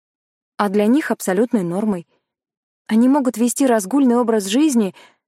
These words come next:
а их родители не будут махать на это рукой и реагировать примерно так. Они же дети. Я в свои шестнадцать, знаете, как отжигал.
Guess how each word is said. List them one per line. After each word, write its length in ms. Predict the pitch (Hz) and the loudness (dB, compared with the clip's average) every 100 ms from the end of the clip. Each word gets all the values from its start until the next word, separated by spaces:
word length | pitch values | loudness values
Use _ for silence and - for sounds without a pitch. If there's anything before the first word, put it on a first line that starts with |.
| _ - | _ -4
а 120 | 214 | -2
их 160 | 240 | -2
родители 520 | 247 233 277 269 226 214 | 0 0 -2 -2 -2 0
не 220 | 208 254 | 0 0
будут 580 | 269 359 208 - - - | 0 0 -2 -8 -16 -6
махать 360 | 196 202 233 | -4 -2 -2
на 60 | 208 | -2
это 180 | 190 202 | -4 -2
рукой 400 | 202 - 302 277 | -2 -2 0 0
и 220 | 180 175 | -2 -4
реагировать 580 | 196 202 208 240 214 - _ _ _ | -2 -2 -2 -2 -2 -6 _ _ _
примерно 440 | 208 214 214 214 | -2 0 0 -2
так. 320 | 220 180 165 - _ _ _ _ _ - | -4 -6 -8 -12 _ _ _ _ _ -2
Они 280 | 240 254 | 2 2
же 120 | 233 233 | 0 -2
дети. 580 | 202 294 415 - 190 - _ _ _ | 0 0 0 -4 -10 -12 _ _ _
Я 200 | 240 269 | -2 0
в 60 | 262 | 0
свои 220 | 226 240 | -2 -2
шестнадцать, 560 | - 240 240 214 - 190 | 0 -2 0 -2 -2 -2
знаете, 480 | 254 320 - 208 180 | 0 0 -2 -4 -2
как 240 | 202 - | -6 -6
отжигал. 560 | 185 180 175 170 170 | -8 -8 -10 -10 -12